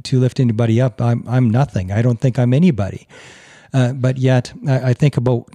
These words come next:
one of my cousins who, uh, has, <laughs> he's got a pretty rough life, uh, and doesn't think very much of himself. But there's been a couple of moments where he said some kind words to me that meant the world and have stayed with me thirty years later.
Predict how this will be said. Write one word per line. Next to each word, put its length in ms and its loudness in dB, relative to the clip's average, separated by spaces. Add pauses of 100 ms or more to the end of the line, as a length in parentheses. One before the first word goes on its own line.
(140)
one 240 0
of 80 2
my 160 2
cousins 640 -2
who, 380 2
uh, 240 0
has, 260 -2 (300)
<laughs> 280 -20
he's 380 -10
got 180 -2
a 40 -2
pretty 260 2
rough 300 0
life, 300 -4 (520)
uh, 200 2
and 140 0
doesn't 240 0
think 240 -2
very 160 2
much 240 0
of 100 -2
himself. 540 -4 (280)
But 200 0
there's 160 0
been 160 -2
a 60 -2
couple 260 -4
of 60 2
moments 400 0
where 160 2
he 100 0
said 300 -2
some 160 -2
kind 320 0
words 320 0
to 100 -8
me 120 2
that 260 -4
meant 400 0
the 140 -2
world 420 2
and 140 0
have 120 -2
stayed 360 0
with 220 0
me 500 0 (100)
thirty 240 2
years 400 0
later. 460 0